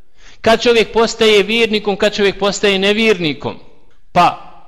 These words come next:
da li je dozvoljeno uzeti advokata, da li je dozvoljeno obratit se sudijama i zaglavi u određenim meselama, određenim pitanjima, braćo i sestre,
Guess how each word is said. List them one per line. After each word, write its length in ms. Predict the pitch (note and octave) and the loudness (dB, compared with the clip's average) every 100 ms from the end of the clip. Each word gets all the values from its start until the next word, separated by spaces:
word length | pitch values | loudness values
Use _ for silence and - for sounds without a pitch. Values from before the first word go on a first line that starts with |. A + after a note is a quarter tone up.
| - | -12
da 140 | C#3+ G#3 | 0 2
li 100 | A#3 | 4
je 60 | |
dozvoljeno 460 | A3 A#3 A3 A3+ A3 | 2 2 2 0 0
uzeti 840 | A3+ G#3+ A3 G#3+ G#3+ - - - - - - - - - - - - - - - - | 0 2 0 2 -2 -2 -14 -20 -20 -20 -20 -20 -20 -20 -20 -20 -20 -20 -20 -20 -6
advokata, 1080 | E3+ F#3 G#3 G#3 F#3 G3 G#3+ G3 - - - - | 0 2 0 2 4 6 4 2 0 -2 -12 0
da 80 | F#3+ | 2
li 60 | |
je 60 | G#3+ | 4
dozvoljeno 360 | A#3 A3+ A3+ | 2 2 0
obratit 540 | A3 G3+ G#3+ A#3 A#3 G#3 | 0 2 4 4 2 0
se 120 | A3 | -2
sudijama 720 | - A#3+ A3+ B3+ A3 D#3+ A#2 - - | 0 -4 0 2 2 0 -4 -12 -12
i 100 | F3 | -4
zaglavi 640 | F3 A3+ B3+ C4+ C4+ B3 A#3+ | 2 2 4 4 4 4 2
u 60 | |
određenim 520 | C4+ A#3+ B3+ A3 A3+ A3 | 0 0 0 0 0 0
meselama, 560 | G#3 - G#3 B3 A3 | -2 0 2 2 2
određenim 560 | A#3+ B3+ B3 G3+ G#3+ G3+ | 0 2 0 0 -2 -2
pitanjima, 800 | G#3+ A#3 B3+ B3+ A#3+ A#3 B3+ D#4+ - - - - - - - - - - - - - - - | -2 -2 0 2 2 2 0 -2 -8 -20 -20 -20 -20 -20 -20 -20 -20 -20 -20 -20 -20 -20 -8
braćo 360 | B2+ F#3 F3 D3+ | -4 -4 -2 -4
i 100 | C3 | -2
sestre, 540 | E3 E3+ - F3+ G#3 | 0 0 0 0 0